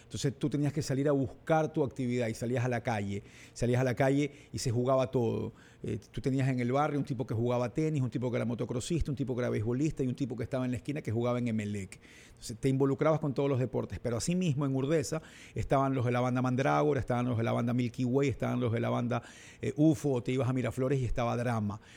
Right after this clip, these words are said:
Entonces de pronto había un concierto en el Espíritu Santo, donde hoy es Plaza Triángulo, que estaba cayéndose, y tú ibas a ver tocar esta banda y aparecía un baterista que se llamaba Andrés Albán tocando batería con catorce años, y tú decías, "Wow", y se pegaba el solo de Moby Dick de Led Zeppelin, y todo el mundo decía,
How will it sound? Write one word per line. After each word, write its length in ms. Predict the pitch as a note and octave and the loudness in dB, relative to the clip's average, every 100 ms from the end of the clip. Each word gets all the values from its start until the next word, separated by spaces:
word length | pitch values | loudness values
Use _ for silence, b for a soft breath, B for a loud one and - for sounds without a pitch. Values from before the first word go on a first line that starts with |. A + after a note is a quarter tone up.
| B | B
Entonces 360 | - A2 B2+ D3 | -4 0 2 2
de 60 | B2+ | 2
pronto 280 | C#3 D3 C#3+ | 2 2 2
había 120 | C#3 | 2
un 60 | |
concierto 480 | C#3+ B2+ - D3 D3 | 0 -2 0 0 0
en 60 | C#3+ | -2
el 80 | B2 | -2
Espíritu 440 | - D3 C#3 C3 | -2 -2 -2 -4
Santo, 340 | - D3 D#3+ D3+ | -2 -2 0 0
donde 240 | B2+ A#2+ | 2 0
hoy 80 | C3+ | 0
es 60 | A2+ | 0
Plaza 360 | C3 B2+ C3+ | -2 -2 -2
Triángulo, 440 | C#3+ C#3 C#3 D3 B2+ | 0 0 2 0 -2
que 60 | |
estaba 260 | - A#2+ A#2+ | -2 -4 -2
cayéndose, 600 | A#2+ A#2+ B2 G#2+ G#2 A2 - B B B | -2 0 0 -2 -4 -8 -12 B B B
y 100 | G#2+ | -2
tú 100 | C#3+ | 2
ibas 160 | C#3 | 2
a 60 | C3 | 4
ver 120 | C#3 | 2
tocar 280 | C#3 C#3 C#3+ | 0 0 2
esta 180 | C#3 C#3+ | 2 2
banda 260 | C3+ D3 D3 | 2 2 0
y 40 | |
aparecía 380 | B2+ A#2+ B2 C#3+ | 0 -2 -2 -2
un 40 | |
baterista 360 | C#3 B2+ C3 D#3 | -2 -2 -2 -2
que 60 | G#2+ | -4
se 60 | |
llamaba 180 | A#2+ C3 | -2 -2
Andrés 260 | B2 C3 C3 | -2 -2 -2
Albán 440 | B2+ B2 C3+ D3 | -2 0 0 -2
tocando 340 | C3+ B2 B2+ C3 | -2 -2 -2 0
batería 360 | A#2 B2 C3+ | -2 -2 -2
con 140 | C3+ B2 | -2 -4
catorce 480 | - A2 C3+ A2+ C3+ | -4 -4 -4 -2 -2
años, 360 | D3 D3 - B B B - | 0 -2 -6 B B B -10
y 60 | |
tú 100 | A2 | -4
decías, 280 | C3 - A2 | -4 -2 -4
"Wow", 540 | G#2 A2+ C#3+ D#3 A#2+ G#2 | -2 -2 0 -2 -2 -4
y 20 | |
se 80 | A2+ | -6
pegaba 280 | A#2 B2+ | -4 -2
el 60 | B2+ | -2
solo 220 | - C#3 | 0 -2
de 40 | B2+ | 0
Moby 240 | C3+ C3 | 0 0
Dick 160 | C#3 B2+ | 0 0
de 80 | B2 | -2
Led 120 | B2+ | -2
Zeppelin, 460 | - C#3+ C#3+ C3+ B2+ B B B | 0 0 0 -2 -4 B B B
y 60 | - | 0
todo 100 | C3 | 2
el 40 | |
mundo 140 | D3 C#3+ | 4 2
decía, 280 | - D#3 | 0 -4